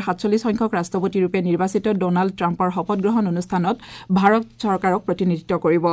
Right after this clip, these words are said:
অহা বিছ জানুৱাৰীত ডনাল্ড ট্ৰাম্পে আমেৰিকাৰ ৰাষ্ট্ৰপতি হিচাপে শপত গ্ৰহণ কৰিব। এই ভ্ৰমণকালত ডক্টৰ জয়শংকৰে ট্ৰাম্প প্ৰশাসনৰ প্ৰতিনিধি আৰু অনুষ্ঠানত অংশগ্ৰহণ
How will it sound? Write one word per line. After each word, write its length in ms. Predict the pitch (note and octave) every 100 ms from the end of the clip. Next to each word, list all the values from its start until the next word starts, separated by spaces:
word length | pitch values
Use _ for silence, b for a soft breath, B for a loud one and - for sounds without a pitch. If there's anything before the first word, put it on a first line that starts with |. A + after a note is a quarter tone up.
| E3 B B B B G3+
অহা 140 | A3 G3+
বিছ 160 | B3 C4
জানুৱাৰীত 360 | C4+ C4 C4+ B3+
ডনাল্ড 280 | G3+ G3 G3+ G3
ট্ৰাম্পে 240 | G3+ G3+ G#3 F3+
আমেৰিকাৰ 320 | F3+ F#3 G3 F3+
ৰাষ্ট্ৰপতি 420 | F3+ A3 G#3+ A3+ A#3
হিচাপে 280 | G3+ F#3+ A3+
শপত 240 | G#3 F3+ G3
গ্ৰহণ 200 | F3 F#3+ E3
কৰিব। 200 | F3+ F3 F3 E3 B B G#3
এই 80 | F#3
ভ্ৰমণকালত 540 | A3 G#3 B3 B3+ B3+ G#3
ডক্টৰ 220 | F3+ G3 F#3
জয়শংকৰে 500 | F#3+ F#3 A3 A3+ G3 A3 -
ট্ৰাম্প 200 | G3 G#3
প্ৰশাসনৰ 500 | G3+ G3+ G3 G3 G3
প্ৰতিনিধি 440 | F#3+ F#3+ F#3+ F3+ A#3 G#3+
আৰু 100 | F#3 -
অনুষ্ঠানত 380 | F3+ G#3 G3+ G#3+ -
অংশগ্ৰহণ 440 | E3+ F#3 F3+ F#3+